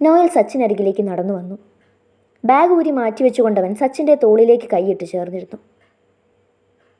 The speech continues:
"എന്തുവാടേ നോക്കിക്കൊണ്ടിരിക്കുന്നെ?" ഫോണിൽ തലയിട്ട് കിടക്കുന്നത് കണ്ട് നോയൽ അവനോട് ചോദിച്ചു.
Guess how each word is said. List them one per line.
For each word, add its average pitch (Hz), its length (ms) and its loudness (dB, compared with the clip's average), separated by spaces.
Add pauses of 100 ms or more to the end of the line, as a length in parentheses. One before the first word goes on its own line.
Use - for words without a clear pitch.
"എന്തുവാടേ 214 500 2
നോക്കിക്കൊണ്ടിരിക്കുന്നെ?" 185 680 -8 (840)
ഫോണിൽ 370 340 2
തലയിട്ട് 320 440 2
കിടക്കുന്നത് 240 500 0
കണ്ട് 190 240 -4 (100)
നോയൽ 285 300 2
അവനോട് 202 360 0
ചോദിച്ചു. 165 360 -12